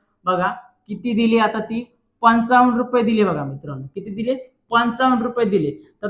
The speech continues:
तुम्हाला काय करायचे? दोन लिटर दुधाची किंमत काढायची. मग काम करा, इकडं पंचावन्न गुणिले दोन करून घ्या. काय करा? पंचावन्न गुणिले दोन,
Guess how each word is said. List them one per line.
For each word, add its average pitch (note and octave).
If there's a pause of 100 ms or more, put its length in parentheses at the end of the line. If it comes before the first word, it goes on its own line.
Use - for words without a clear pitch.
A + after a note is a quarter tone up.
तुम्हाला A#3+
काय A#3+
करायचे? A#3
दोन A#3+
लिटर A#3
दुधाची A3
किंमत G#3
काढायची. D#3+
मग G3
काम A#3
करा, A#3
इकडं A3 (420)
पंचावन्न A3 (140)
गुणिले F#3
दोन A3
करून D3+
घ्या. - (140)
काय G3+
करा? G#3+ (140)
पंचावन्न G3+
गुणिले F#3
दोन, G#3